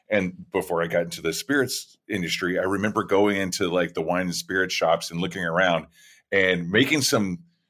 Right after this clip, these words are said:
terrible wine purchases based on the fact that the label looked really cool and designy.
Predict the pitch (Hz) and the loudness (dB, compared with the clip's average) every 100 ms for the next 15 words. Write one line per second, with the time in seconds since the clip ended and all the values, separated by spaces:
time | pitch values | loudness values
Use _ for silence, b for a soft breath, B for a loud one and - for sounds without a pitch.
0 | _ _ _ - - 151 139 131 107 117 | _ _ _ -4 4 4 6 6 6 4
1 | 120 113 101 90 92 90 82 104 104 - | 2 2 0 0 -6 -6 -2 0 0 0
2 | 85 82 98 92 92 - 87 85 85 87 | -4 -2 2 4 2 2 0 0 -4 -4
3 | 80 92 90 80 78 78 - 85 80 76 | 0 0 2 0 0 -4 -2 -2 0 -2
4 | 73 - - 90 82 82 76 85 76 76 | -4 -10 -4 -2 -2 -4 -2 2 2 2